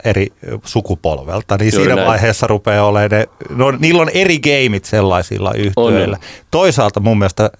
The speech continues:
Speaker 1: ei, mä en ollut tu-, tullut ajatelleeksi tuota, että miksi, jos tiedetään, tai kun tiedettiin, että Robin on aivan kipeen kovassa keikkakunnossa,
Speaker 2: Mm.
Speaker 1: niin että olisiko voinut raivata tilaa festivaalista myös pidemmälle setille.
Speaker 2: No,
Speaker 1: Mut tuota
Speaker 2: itse vähän mietin samaa, mutta toisaalta kyllä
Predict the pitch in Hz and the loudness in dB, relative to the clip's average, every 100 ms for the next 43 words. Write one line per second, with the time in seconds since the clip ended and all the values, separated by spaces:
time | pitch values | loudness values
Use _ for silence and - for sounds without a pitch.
0 | - 127 131 147 131 - - - 143 156 | -6 -2 0 0 -2 -4 -12 -6 0 2
1 | 160 - 85 82 85 - 110 87 - 87 | 2 0 -4 -4 -8 -6 -2 -2 -2 -12
2 | - - 104 - 104 - 117 131 - 107 | -12 -6 -6 -4 -6 -2 -2 -2 0 -2
3 | - 135 120 104 107 104 - 151 127 120 | 0 0 0 0 -2 0 2 2 2 2
4 | 101 90 - _ 92 82 78 90 - - | 2 0 -6 _ -6 -6 -6 -10 -8 -6
5 | 76 - - 101 87 80 - 82 76 - | -6 -6 -2 -2 -2 -6 -6 -8 -8 -12
6 | _ _ _ _ - 82 80 76 - _ | _ _ _ _ -4 -4 -4 -8 -10 _
7 | - 113 - 90 73 - 101 78 82 - | -4 -4 0 -2 -4 -6 -4 -4 -6 -10
8 | - 101 85 107 113 98 78 107 - 92 | -8 -6 -6 -4 -2 0 -2 -6 -8 -8
9 | 107 - 110 - 98 95 110 - 110 123 | -10 -14 -14 -8 -6 -4 -6 -4 0 2
10 | 117 113 - - 139 - 131 147 131 123 | 2 -2 -6 -20 -20 -12 -4 0 0 0
11 | - 123 - 165 104 90 110 - 104 92 | -2 -8 -2 0 2 0 0 -2 -2 0
12 | 87 95 - 95 95 - 92 82 82 85 | -2 -4 -6 -6 -6 -6 -4 -4 -6 -10
13 | 85 - - - 123 180 196 156 151 - | -10 -12 -10 -10 -4 -4 -4 -2 -2 0
14 | 190 220 202 196 175 156 160 143 131 120 | 0 2 4 4 4 2 2 0 0 0
15 | 135 135 98 87 165 160 165 - 110 | 0 2 2 0 -2 -2 -4 -2 2